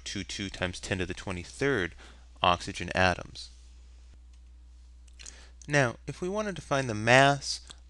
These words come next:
of one oxygen molecule, so the form of oxygen that you breathe in is called O two, and it actually looks like or has a molecular structure of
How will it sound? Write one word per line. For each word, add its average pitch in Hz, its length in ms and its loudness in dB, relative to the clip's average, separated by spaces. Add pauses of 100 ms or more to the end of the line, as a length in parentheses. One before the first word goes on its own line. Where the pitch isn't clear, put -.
of 110 280 0
one 117 260 -2 (180)
oxygen 98 680 -2
molecule, 95 800 -4 (300)
so 131 400 -4
the 123 320 0 (240)
form 214 380 -4
of 127 100 0
oxygen 123 460 2
that 104 200 0
you 104 120 -6
breathe 123 400 -4
in 135 220 2
is 95 180 -4
called 104 400 -2
O 107 180 -2 (120)
two, 110 380 -2 (340)
and 190 120 0
it 208 80 2
actually 170 380 2
looks 110 420 -2
like 92 320 2
or 101 140 0
has 104 180 0
a 98 60 -4
molecular 95 640 -2 (200)
structure - 640 -2
of 92 260 0